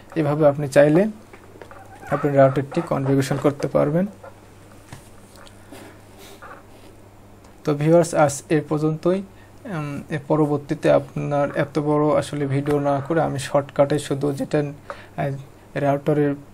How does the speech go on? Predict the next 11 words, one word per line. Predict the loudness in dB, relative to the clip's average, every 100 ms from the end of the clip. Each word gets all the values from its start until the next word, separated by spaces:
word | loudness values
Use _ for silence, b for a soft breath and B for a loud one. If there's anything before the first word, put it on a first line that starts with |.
| B B -8
ভেতরে | -6 -2 0 0 -4 -14
ক্ষুদ্র | -6 -6 -2 -4
ক্ষুদ্র | -4 -2 -2
অংশ | -2 -4 -6
নিয়ে | -2 -2
আমি | -2 -4 -8 -6
বিস্তারিতভাবে | -4 -2 -4 -4 -2 -2 -2 -4 -6 -6 -10
ভিডিও | -4 -2 -2
তৈরি | -4 -4 -4
করব। | -4 -2 -4 -4 B B B B B -4
তো | -2 -2